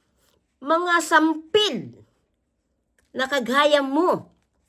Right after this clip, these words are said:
Hasa at Hayat. Ano? Noon, ito si Hayat,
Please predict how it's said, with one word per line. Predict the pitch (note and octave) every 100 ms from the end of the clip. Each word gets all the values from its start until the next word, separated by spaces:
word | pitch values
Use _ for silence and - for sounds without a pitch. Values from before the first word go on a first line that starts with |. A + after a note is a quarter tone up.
| _ _ _ _ _ _ _ _ _ _ _ _ _ _ _ _ -
Hasa | A3 A3 A#3 F#3+ - _ _ _ _ _
at | G#3 A3+ - -
Hayat. | G#3+ A#3 C4+ C#4+ - _ _ _ _ _ _ _ _ _ _
Ano? | - B3 D4 D#4 _ _ _ _ _ _ _ _ -
Noon, | F4 - F4 F#4 G4+ G#4 - _ _ -
ito | D#4+ E4+
si | F#4+ D4+
Hayat, | C4+ C4+ C4+ C#4+